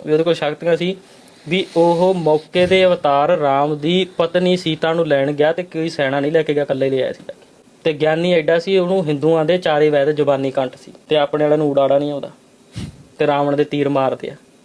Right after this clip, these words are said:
ਉਹ, ਅ, ਚੰਦ ਸੂਰਜ ਜਾ ਕੇ ਤਪਤ ਰਸੋਈ, ਉਹਦੀ ਜਿਹੜੀ ਲੰਕਾ ਦੇ ਵਿੱਚ ਰਸੋਈਆਂ ਸੀਗੀਆਂ, ਇੰਡੀ, ਅ, ਸੈਨਾ ਨੂੰ ਕਿਵੇਂ ਪਾਲਦਾ ਸੀ? ਉਦੋਂ ਥੋੜ੍ਹੀ ਸੋਲਰ ਸਿਸਟਮ ਸੀਗਾ।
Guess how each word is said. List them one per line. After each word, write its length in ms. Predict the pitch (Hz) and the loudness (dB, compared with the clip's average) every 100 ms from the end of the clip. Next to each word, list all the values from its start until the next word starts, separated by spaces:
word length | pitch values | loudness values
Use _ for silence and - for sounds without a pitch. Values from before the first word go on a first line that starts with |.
| _ _ | _ _
ਉਹ, 480 | 175 208 196 147 - - _ - _ _ - 147 151 | 2 2 2 -4 -14 -20 _ -20 _ _ -8 0 0
ਅ, 40 | |
ਚੰਦ 320 | 147 196 185 | 2 0 0
ਸੂਰਜ 260 | 180 180 165 | 0 0 0
ਜਾ 180 | 160 151 | 0 0
ਕੇ 120 | 156 | 0
ਤਪਤ 260 | 156 147 | 0 0
ਰਸੋਈ, 280 | 151 143 139 | -2 0 0
ਉਹਦੀ 220 | 139 165 | 0 0
ਜਿਹੜੀ 120 | 190 180 | 0 0
ਲੰਕਾ 320 | 139 143 175 | -2 -2 0
ਦੇ 100 | 175 | 2
ਵਿੱਚ 200 | 175 175 | 4 2
ਰਸੋਈਆਂ 420 | 160 156 151 160 | 0 0 2 0
ਸੀਗੀਆਂ, 240 | 170 190 | 2 2
ਇੰਡੀ, 220 | 175 165 165 | 2 0 -2
ਅ, 420 | 143 143 135 131 | 0 4 4 2
ਸੈਨਾ 280 | - 147 156 | -2 -2 0
ਨੂੰ 100 | 175 | 0
ਕਿਵੇਂ 200 | 165 170 | 0 2
ਪਾਲਦਾ 300 | 175 160 160 | 2 0 0
ਸੀ? 160 | 185 | 0
ਉਦੋਂ 220 | 185 160 170 | 0 2 2
ਥੋੜ੍ਹੀ 220 | 160 208 | 0 2
ਸੋਲਰ 280 | 196 214 208 | 2 2 2
ਸਿਸਟਮ 320 | 196 190 180 | 0 -2 -4
ਸੀਗਾ। 180 | 185 | -4